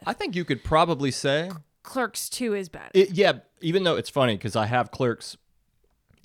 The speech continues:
Speaker 1: in my queue.
Speaker 2: Yeah.
Speaker 1: Uh, is it on H B O? Yeah.
Speaker 2: Mm, yes.
Speaker 1: Uh, I have it in
Speaker 2: Yes.
Speaker 1: the queue 'cause I've never seen it.
Speaker 2: Yes.
Speaker 1: I've seen clips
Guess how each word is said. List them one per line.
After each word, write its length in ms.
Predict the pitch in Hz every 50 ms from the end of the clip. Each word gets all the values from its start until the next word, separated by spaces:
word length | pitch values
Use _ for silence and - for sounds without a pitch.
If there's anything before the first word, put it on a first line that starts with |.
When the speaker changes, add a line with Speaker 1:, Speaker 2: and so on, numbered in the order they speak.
| -
Speaker 1:
in 200 | 127 127 135 135 131
my 440 | 123 120 113 107 104 101 98 95 - -
queue. 540 | - - - 160 143 113 92 78 90 101 - -
Speaker 2:
Yeah. 280 | - - - 98 95 95
Speaker 1:
Uh, 20 |
is 180 | 90 - 110 123
it 60 | 139
on 140 | 143 147 147
H 180 | 156 165 - -
B 120 | 196 196
O? 160 | 208 233 233 - -
Yeah. 200 | 135 139 117 -
Speaker 2:
Mm, 320 | 233 233 233 226 226 - -
yes. 320 | 208 190 - 180 - - _ _ _ -
Speaker 1:
Uh, 40 | 117 120 120 117 110 110
I 40 |
have 160 | 123 143 156 151
it 60 | 139
in 80 | 135
Speaker 2:
Yes. 100 | 123 113
Speaker 1:
the 40 | -
queue 280 | - 120 92 78 - - _ _ -
'cause 120 | - 131
I've 80 | 143 139
never 160 | 151 139 123
seen 260 | - - 120 98 82
it. 80 | 69 -
Speaker 2:
Yes. 320 | - 180 180 175 - _ _ _ _ _ _ - -
Speaker 1:
I've 80 | 110
seen 200 | - - 127 110 101
clips 580 | - 131 135 110 90 - - - - - -